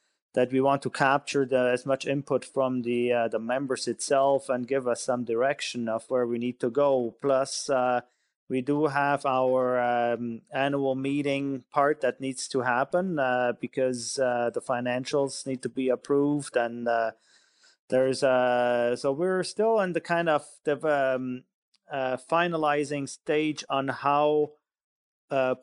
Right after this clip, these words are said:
voting process can happen and all that. So, uh, because we do have to pass certain items through the, uh, regular channel that, uh, we need to acknowledge that it's done appropriately and, uh,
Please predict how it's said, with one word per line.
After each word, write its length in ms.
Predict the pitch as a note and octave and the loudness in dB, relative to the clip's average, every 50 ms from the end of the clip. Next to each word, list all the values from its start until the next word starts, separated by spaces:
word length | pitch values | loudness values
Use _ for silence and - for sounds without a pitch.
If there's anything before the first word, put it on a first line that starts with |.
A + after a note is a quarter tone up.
| _ _ | _ _
voting 520 | D3 B2+ D3 D3+ D3+ D#3 D#3+ D#3 D#3 D3 | -14 -2 0 2 2 2 0 -2 -4 -6
process 560 | - - D3+ D3 D#3 D3 - D3+ C#3 - - | -2 -2 0 0 0 -2 -2 -2 -2 -2 -2
can 160 | - D3 C3+ C3 | -4 -4 -4 -2
happen 560 | B2+ C3 B2+ B2+ C3 C3 - C#3+ C3+ C3 C3 | -2 -2 0 0 0 0 0 -2 -2 -2 -2
and 160 | B2+ B2+ B2+ | -2 0 0
all 240 | B2 B2 A#2+ B2 B2 | 0 0 0 0 0
that. 280 | B2+ B2 B2+ C#3 C#3 | 0 0 0 -2 -4
So, 300 | - - C#3 C3+ C3 C3 | -4 -2 0 0 2 2
uh, 140 | B2+ B2+ B2+ | 0 0 -2
because 340 | B2+ C3+ B2 C#3 C3 - - | -2 -4 -4 -4 -4 -4 -4
we 120 | C3 B2+ | -6 -6
do 420 | B2 - D3 D3 D3 D3 D3 C#3+ C#3+ | -4 -2 0 0 0 0 0 0 0
have 440 | B2+ B2+ C3+ C3+ C3+ C3+ - - - | 0 0 0 2 2 0 -2 -4 -4
to 200 | - C3+ B2+ B2+ _ | -4 -4 -4 -4 _
pass 340 | - C#3+ C#3 B2+ C3 C3 - | -2 0 0 0 0 -2 -6
certain 800 | - - D3 C#3 C3 - - C3 B2 B2 A#2+ A#2+ A#2+ A#2+ A#2 - _ - - | -2 0 0 0 0 -2 -4 -4 -2 -2 -2 -2 -2 -2 -4 -6 _ -6 0
items 480 | C#3 C3+ C#3 C#3 C3+ C3 B2+ B2 - - | 2 2 2 4 2 2 0 0 -4 -8
through 380 | _ - - C#3+ C#3+ C#3 C#3 | _ -6 -2 0 2 2 2
the, 280 | B2+ B2+ B2+ B2+ B2 B2 A#2+ | 0 0 0 2 2 2 2
uh, 140 | A#2+ A#2 A#2 | 2 2 2
regular 420 | A#2 B2 B2+ B2 B2+ A#2+ A#2 A#2+ | 2 0 0 2 0 0 0 -2
channel 640 | - - C3 A#2+ A2 A2+ C3 D3+ E3+ F3 E3+ - _ _ _ _ _ _ _ _ _ _ _ | -2 0 0 0 0 0 0 2 2 0 0 -2 _ _ _ _ _ _ _ _ _ _ _
that, 300 | - B2 B2+ B2+ - - | 0 0 0 0 0 0
uh, 180 | C#3 C3 B2+ B2+ | 2 2 4 2
we 120 | B2+ C3 | 0 -2
need 180 | C3 C3+ C#3 - | -4 -4 -6 -4
to 140 | - C3 A#2+ | -2 -2 -2
acknowledge 640 | A2 - A#2+ A2 G#2+ A#2 C3+ D#3 E3 D#3+ - - | 0 0 -2 -2 0 0 0 0 0 -2 -4 -4
that 240 | - C3+ B2+ B2+ - | 0 0 -2 0 -2
it's 160 | B2+ B2 - | -6 -6 -2
done 160 | - C3+ A#2+ A#2+ | -2 0 0 0
appropriately 920 | - - B2+ B2 B2+ B2+ - - D3 C#3+ C#3+ - D3 D#3 E3 F#3 F3+ D#3+ | -2 0 2 2 2 0 0 -2 0 0 0 0 0 0 0 2 2 2
and, 400 | C3+ B2+ B2+ B2 B2 B2 B2 B2 | 0 0 0 -2 -2 -4 0 0
uh, 480 | B2 A#2+ A#2+ A#2+ A#2+ A#2+ A#2 A#2 A#2 | 0 2 2 2 2 2 2 0 0